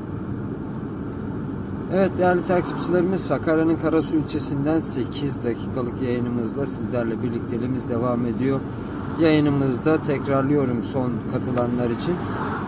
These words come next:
Ee, Azize Mahallemiz su yolu mevkiinde ormanlık alanda çıkan yangına orman işletmesi ekipleri müdahale etti. Yangın kontrol altına alındı. Soğutma işlemleri yapılıyor. Ee, orman işletmesi ekiplerimizi alkışlıyoruz.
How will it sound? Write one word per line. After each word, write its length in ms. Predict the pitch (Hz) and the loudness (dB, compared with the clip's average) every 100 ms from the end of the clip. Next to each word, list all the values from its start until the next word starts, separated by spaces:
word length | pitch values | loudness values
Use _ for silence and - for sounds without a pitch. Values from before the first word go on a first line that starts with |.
| 123 123 | -4 -2
Ee, 220 | 120 120 | 0 2
Azize 320 | 143 139 139 | 2 2 4
Mahallemiz 600 | 147 143 143 139 139 151 | 4 4 4 4 2 2
su 220 | - - 156 | 0 2 4
yolu 300 | 143 131 131 | 4 4 4
mevkiinde 680 | 135 127 - 139 131 135 | 2 0 0 2 2 4
ormanlık 600 | 151 135 131 131 143 151 | 4 4 2 2 2 2
alanda 340 | 139 135 127 127 | 0 2 2 0
çıkan 280 | - 131 | -2 0
yangına 500 | 127 127 127 123 127 | 0 2 2 0 2
orman 300 | 151 131 131 | 2 2 2
işletmesi 540 | 131 - 127 127 120 143 | 0 -2 -2 -2 -2 0
ekipleri 500 | 127 - - 127 127 | -2 -4 -4 -2 0
müdahale 540 | 123 117 127 131 143 | 0 0 2 2 2
etti. 340 | 139 - 147 147 - - - - | 2 0 0 0 -2 -6 -6 -2
Yangın 680 | 127 139 135 127 139 156 160 - | 2 2 2 2 2 2 0 0
kontrol 440 | 143 135 147 135 | 0 2 2 2
altına 380 | 131 127 127 123 | 2 0 0 0
alındı. 400 | 127 131 127 139 | 0 0 0 -2
Soğutma 440 | - 127 123 139 | -2 -2 -2 -2
işlemleri 560 | 131 - 127 120 113 113 | -2 -2 -2 0 0 0
yapılıyor. 520 | 117 - 151 147 156 - - - - - - - - | 0 0 0 2 2 0 -8 -8 -6 -6 -6 -8 -6
Ee, 200 | 123 123 | -2 0
orman 260 | 123 127 139 | 0 2 0
işletmesi 560 | 120 139 - 131 - 135 | 0 -2 -2 -4 -2 -2
ekiplerimizi 680 | - 139 143 131 127 120 | -2 -2 0 0 0 0
alkışlıyoruz. 840 | 117 110 120 - 143 139 139 135 | 0 0 -4 -4 0 2 2 0